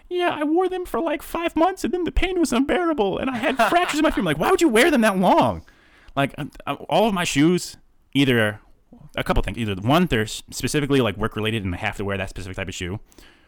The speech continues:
Two, they're just, like, comfortable shoes that I, like, lounge around and do whatever. Or three, they're, like, running shoes to work out in.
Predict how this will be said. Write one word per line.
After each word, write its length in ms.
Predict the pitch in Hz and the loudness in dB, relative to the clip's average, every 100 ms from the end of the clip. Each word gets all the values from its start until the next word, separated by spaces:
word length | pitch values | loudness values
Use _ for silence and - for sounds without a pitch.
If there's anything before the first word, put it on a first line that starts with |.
| _ _ | _ _
Two, 500 | - 147 160 165 156 - - - | -2 4 6 4 2 -8 -18 -4
they're 280 | 117 110 104 | -2 0 -4
just, 180 | 110 | -6
like, 120 | 104 - | -8 -6
comfortable 300 | 127 127 123 | -4 -4 -4
shoes 260 | 117 113 | -2 -2
that 80 | 107 | -2
I, 40 | |
like, 120 | 98 104 | -4 -2
lounge 200 | 107 101 | -2 -2
around 180 | 98 98 | -2 -4
and 60 | |
do 80 | 98 | -4
whatever. 320 | 95 90 90 | -6 -6 -8
Or 160 | 92 90 | -8 -8
three, 220 | - 120 | -6 -4
they're, 120 | 107 | -4
like, 200 | 98 92 - _ _ _ _ _ _ | -6 -8 -16 _ _ _ _ _ _
running 200 | 131 127 | -2 0
shoes 140 | 92 90 | -2 -6
to 60 | |
work 160 | 101 98 | -6 -4
out 140 | 87 | -4
in. 120 | 78 | -6